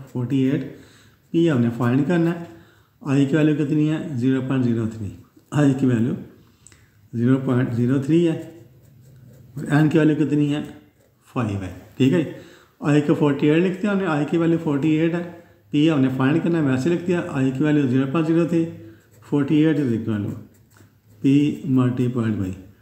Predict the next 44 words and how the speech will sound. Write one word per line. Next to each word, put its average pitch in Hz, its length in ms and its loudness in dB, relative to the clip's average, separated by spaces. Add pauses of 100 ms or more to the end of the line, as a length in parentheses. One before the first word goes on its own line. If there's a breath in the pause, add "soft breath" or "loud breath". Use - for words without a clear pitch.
(520 soft breath)
तो 139 100 -2
multiply 165 440 2
करें 185 280 2
ज़ीरो 160 200 4
पॉइंट 170 180 0
ज़ीरो 165 180 2
थ्री 185 180 -2
को 185 100 -2
फ़ाइव 160 260 0
के 180 100 -2
साथ 165 440 -4
multiply 147 500 0
करें, 120 260 -2 (600 loud breath)
तो - 100 -18
फ़ाइव 143 320 2
थ्री 165 160 2
फ़िफ़्टी, 165 360 0
ज़ीरो 143 220 0
पॉइंट 147 220 0
वन 139 200 0
फ़ाइव 117 320 0
आ 107 80 -2
जाएगा। 98 260 -6 (640)
और 123 180 -8
ज़ीरो 139 180 2
पॉइंट 160 240 0
वन 175 240 0
फ़ाइव 165 360 2
क्या 160 140 0 (220)
multiply 160 500 0
हो 202 80 2
रहा 170 140 0
है, 175 80 -8
तो - 600 -20
फ़ोर्टी 135 240 0
एट 151 120 2
के 170 80 2
इसके 160 200 -2
नीचे 151 300 0
आ 143 100 0
जाएगा, 131 280 2
divide 131 360 2
हो 135 100 2
जाएगा। 98 280 -4